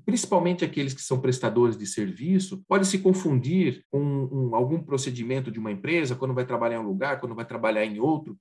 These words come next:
e acho que aquilo que há consenso é possível ser unificado, né? É mais ou menos assim como estávamos conversando um pouco antes, né? É mais ou menos como se fosse as leis de trânsito. Ficaria muito confuso se cada cidade que a gente fosse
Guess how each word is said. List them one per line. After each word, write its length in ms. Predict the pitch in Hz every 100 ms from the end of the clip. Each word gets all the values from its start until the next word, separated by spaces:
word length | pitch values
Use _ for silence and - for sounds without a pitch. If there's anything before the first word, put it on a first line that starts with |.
| -
e 80 | 180
acho 240 | 202 190
que 120 | 190
aquilo 320 | 190 220 262
que 140 | 190 185
há 80 | 180
consenso 760 | 165 127 - - 175 175 -
é 40 | -
possível 480 | 151 - 160 160
ser 260 | 151 - 156
unificado, 800 | 156 156 170 - 123 113 82 82 _ -
né? 260 | 135 170 - -
É 160 | 107
mais 200 | 156 202
ou 60 | 190
menos 200 | 190 170
assim 220 | 143 160
como 320 | 151 143 127 104
estávamos 340 | - 117 120
conversando 640 | - 110 101 110 104 92 - _ _ _
um 80 | - -
pouco 280 | 117 - 113
antes, 440 | 170 151 - 98
né? 240 | 120 190 190 _ _
É 100 | 123
mais 200 | 131 170
ou 80 | 175
menos 240 | 180 185 190
como 160 | 185
se 140 | 185 180
fosse 560 | 175 180 - 175 143 - -
as 220 | 135 135
leis 220 | 160 160
de 100 | 170
trânsito. 560 | 170 135 120 98 - 185
Ficaria 300 | - 156 175
muito 180 | 214
confuso 580 | - 214 185 165 196 139
se 140 | 127 131
cada 220 | 165 170
cidade 540 | - 117 120 120 104
que 120 | -
a 40 | 104
gente 220 | 110 -
fosse 500 | - 175 190 -